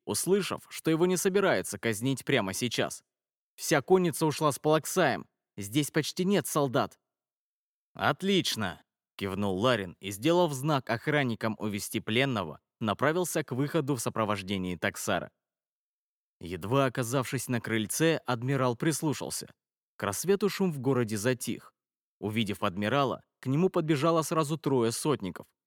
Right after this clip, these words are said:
доложив о том, что сопротивление во всех районах города сломлено. Одним из сотников был Уркун. «Отлично!» —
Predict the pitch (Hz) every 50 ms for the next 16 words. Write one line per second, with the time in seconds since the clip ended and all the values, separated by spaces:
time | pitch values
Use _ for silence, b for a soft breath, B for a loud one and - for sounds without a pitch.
0 | _ _ 98 95 113 117 113 113 101 104 110 95 - - _ 101 98 - _ -
1 | 180 180 175 - - 156 - - - - 135 123 - 127 117 160 180 196 196 180
2 | 170 156 123 110 113 107 - - 123 110 - - 107 110 110 107 104 104 104 104
3 | 101 110 120 131 123 107 92 82 71 - - - _ - - - 175 185 175 143
4 | 110 98 87 82 76 - - _ _ _ _ _ _ _ _ _ - 85 80 87
5 | 117 143 165 185 175 - - 190 180 160 185 185 165 - 185 160 151 135 113 123
6 | 113 104 107 120 110 - - 107 98 78 - _ _ _ _ _ _ _ _ _
7 | _ _ _ _ _ _ _ _ _ _ _ _ 101 127 139 - 170 175 170 131
8 | - - 110 90 -